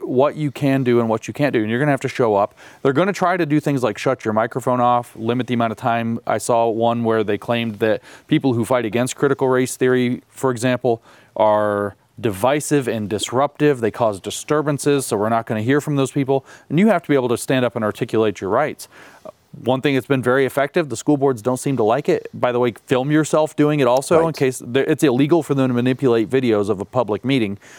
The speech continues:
Speaker 1: uh,
Speaker 2: Mm-hmm.
Speaker 1: because of First Amendment again,
Speaker 2: Right.
Speaker 1: and transparency. Uh, read those materials out
Speaker 2: Mm-hmm.
Speaker 1: loud. They don't like it. They th-,
Speaker 2: Right.
Speaker 1: especially the sexual stuff, the stuff
Speaker 2: Right.
Speaker 1: that we talk a lot about critical race theory. We don't talk much about the queer theory side of this.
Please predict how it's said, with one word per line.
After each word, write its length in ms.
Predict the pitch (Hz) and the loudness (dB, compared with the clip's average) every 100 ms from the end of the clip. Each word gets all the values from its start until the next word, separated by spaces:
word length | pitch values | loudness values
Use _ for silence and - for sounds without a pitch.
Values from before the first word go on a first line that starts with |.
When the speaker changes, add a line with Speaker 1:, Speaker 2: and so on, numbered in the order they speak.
| - - 117 | -20 -6 -2
Speaker 1:
uh, 320 | 113 101 101 | 0 2 0
Speaker 2:
Mm-hmm. 80 | 90 | -2
Speaker 1:
because 220 | 107 101 | -4 -4
of 80 | 98 | -2
First 260 | 98 95 | -4 -4
Amendment 320 | 131 156 143 113 | 0 0 0 -2
again, 320 | 104 107 113 - | 0 -2 -4 -10
Speaker 2:
Right. 120 | - | -8
Speaker 1:
and 60 | 113 | -4
transparency. 680 | 127 110 - 156 160 107 107 _ _ _ _ _ _ _ _ - | -4 -4 -2 -2 -2 -2 -6 _ _ _ _ _ _ _ _ -4
Uh, 320 | 135 123 113 - | -2 0 -2 -4
read 640 | 127 104 110 185 196 123 113 - | -8 -4 0 2 2 0 -4 0
those 220 | 139 139 | 0 2
materials 500 | 135 123 147 143 120 | -2 0 2 2 2
out 140 | 123 123 | 0 0
Speaker 2:
Mm-hmm. 80 | |
Speaker 1:
loud. 380 | 117 127 117 - - _ - _ | 0 0 -2 -6 -18 _ -20 _
They 120 | 127 | 0
don't 140 | 170 160 | 2 2
like 240 | 180 196 | 0 0
it. 160 | 87 - | -6 -4
They 120 | 135 165 | 0 0
th-, 140 | - | 0
Speaker 2:
Right. 20 | |
Speaker 1:
especially 420 | 131 180 202 160 | 0 0 0 0
the 120 | 110 101 | -2 -2
sexual 380 | 147 - 101 | -2 -2 -6
stuff, 360 | 90 - 73 - | -6 -6 -8 -10
the 80 | - | -6
stuff 240 | 82 127 127 | -2 -2 -4
Speaker 2:
Right. 80 | |
Speaker 1:
that 60 | 107 | -4
we 120 | 131 | -4
talk 240 | 131 131 120 | 0 -2 2
a 40 | |
lot 180 | 107 156 | 2 2
about 180 | 147 131 | 0 0
critical 280 | 156 135 | -2 0
race 180 | 143 160 | 0 0
theory. 160 | 117 104 | -2 0
We 80 | 110 | -2
don't 140 | 143 | -2
talk 240 | - 175 | 0 0
much 160 | 180 170 | 0 -2
about 320 | 160 160 - - - - | 0 0 0 -8 -20 -8
the 80 | 135 | -2
queer 260 | 160 165 160 | 2 4 4
theory 400 | 123 92 78 - _ | 0 -2 -4 -10 _
side 300 | - 127 113 | -2 0 0
of 120 | 95 | -4
this. 380 | 90 71 - - | -8 -10 -14 -20